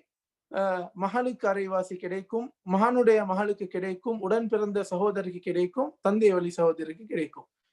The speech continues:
இந்த அஞ்சு பேரும் தான் அரைவாசி என்று சொல்லப்படக்கூடிய இந்த, இந்த நிர்ணயிக்கப்பட்ட,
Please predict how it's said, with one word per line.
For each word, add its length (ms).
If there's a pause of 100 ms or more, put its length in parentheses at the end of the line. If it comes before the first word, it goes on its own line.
இந்த 240
அஞ்சு 340
பேரும் 340
தான் 240
அரைவாசி 760
என்று 300
சொல்லப்படக்கூடிய 880 (540)
இந்த, 240 (960)
இந்த 340
நிர்ணயிக்கப்பட்ட, 760